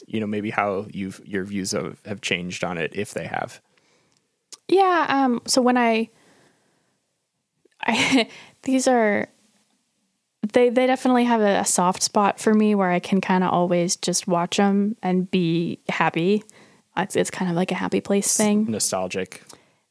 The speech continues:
Speaker 2: Yeah, but there's just, there's a comfort to them and just like, "Oh man, I, I love this." Um, and I have, that has changed a little bit over the years for me. I did get burnt out on 'em, I think, in high school.
Speaker 1: Oh, sure. Yeah.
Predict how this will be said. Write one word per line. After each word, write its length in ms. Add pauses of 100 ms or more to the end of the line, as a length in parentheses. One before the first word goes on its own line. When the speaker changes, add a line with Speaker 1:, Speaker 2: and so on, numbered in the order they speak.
(200)
Speaker 2:
Yeah, 240
but 220
there's 260
just, 240
there's 200
a 60
comfort 500
to 260
them 280
and 220
just 160
like, 160
"Oh 160
man, 220
I, 260
I 180
love 200
this." 480 (580)
Um, 340
and 140
I 120
have, 720 (1500)
that 240
has 180
changed 500
a 60
little 320
bit 180
over 280
the 120
years 400
for 300
me. 240 (300)
I 100
did 220
get 140
burnt 260
out 180
on 160
'em, 80
I 60
think, 180
in 80
high 140
school. 500 (300)
Speaker 1:
Oh, 120
sure. 260 (180)
Yeah. 160